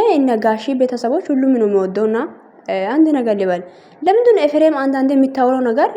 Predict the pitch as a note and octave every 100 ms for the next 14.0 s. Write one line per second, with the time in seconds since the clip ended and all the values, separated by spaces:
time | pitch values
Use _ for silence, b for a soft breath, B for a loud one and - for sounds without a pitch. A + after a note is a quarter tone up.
0 | - A3+ A#3 A3 G#3+ - - B3+ C#4 D4
1 | C4 D4+ C#4+ C4 C4+ C4+ C4+ A3 A#3 B3
2 | C4 A#3 G#3 G3 G3 F3+ E3+ E3+ F3 -
3 | b b b G#3 A#3+ B3 D4+ D4+ C#4+ F4
4 | C#4 A3+ G3+ G3 F3+ F3+ F3+ G#3 B3+ C4
5 | E4 E4+ D4+ B3+ F3+ - - _ _ _
6 | _ - _ _ _ _ - - D4+ C#4+
7 | C4+ A#3+ A3+ G3+ G3 F3+ F3 F3 F3 -
8 | - - _ _ _ - _ _ _ _
9 | _ A3 B3+ - - B B B D4 D#4
10 | D#4+ D4 D4+ D4 C#4 A#3 G#3 F3+ F#3 -
11 | C4 C#4 C4+ C4+ C4 C4 C4 B3+ A#3+ A3+
12 | G3 - F#3 F3 - - _ _ _ _
13 | _ _ _ - - - G3+ G#3 C#4+ C#4+